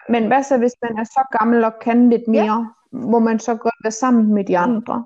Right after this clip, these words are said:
Speaker 1: Nej, nej. Nå, nå.
Speaker 2: Nej.
Speaker 1: Hvorfor
Speaker 2: Ja.
Speaker 1: ikke? Altså, ikke?
Speaker 2: Det er, øh, ja. Ja, det ved jeg simpelthen ikke, hvad jeg siger til anden. Ja,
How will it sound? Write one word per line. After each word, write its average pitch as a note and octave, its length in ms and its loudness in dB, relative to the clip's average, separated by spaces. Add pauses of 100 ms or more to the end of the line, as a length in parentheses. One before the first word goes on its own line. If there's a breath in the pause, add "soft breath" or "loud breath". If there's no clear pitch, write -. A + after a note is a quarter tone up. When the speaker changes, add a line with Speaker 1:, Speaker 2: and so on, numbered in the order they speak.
(160)
Speaker 1:
Nej, D4 160 0 (100)
nej. C4 200 2 (460)
Nå, A3 140 -4
nå. D#4+ 40 -2
Speaker 2:
Nej. G3 180 -2 (1400)
Speaker 1:
Hvorfor - 220 -10
Speaker 2:
Ja. E3 60 -8
Speaker 1:
ikke? F3+ 160 -16 (1400 loud breath)
Altså, G3+ 280 -10
ikke? D4 140 -2 (520)
Speaker 2:
Det A#3 260 0
er, F#3+ 280 -10
øh, F3+ 300 -18 (200)
ja. D#3+ 140 -16 (1900)
Ja, F3+ 200 -6
det G3 100 -8
ved A3+ 60 0
jeg A3+ 80 -4
simpelthen A3+ 160 -4
ikke, A3 100 -6
hvad G#3+ 80 -2
jeg G#3 80 -4
siger B3 220 -8
til G#3+ 220 -8
anden. G#3 260 -4
Ja, G#3 200 -4